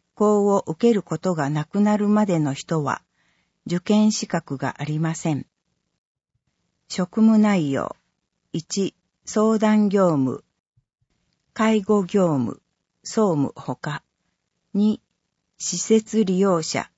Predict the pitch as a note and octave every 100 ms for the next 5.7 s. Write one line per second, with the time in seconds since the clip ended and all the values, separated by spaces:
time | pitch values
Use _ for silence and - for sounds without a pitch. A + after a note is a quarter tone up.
0 | _ _ _ _ _ - A3+ A3+ G#3+ F#3+
1 | E3 - - _ _ - - G#3+ A3 G#3+
2 | A3 G3+ F#3 D3+ D3 C3 - _ _ _
3 | - F#3+ A3 A#3 A3+ A3+ A3 F3+ D3+ C#3+
4 | D3 C#3+ - _ _ _ _ - G3+ G#3
5 | F#3 G3 G3 F#3+ D#3 C3 -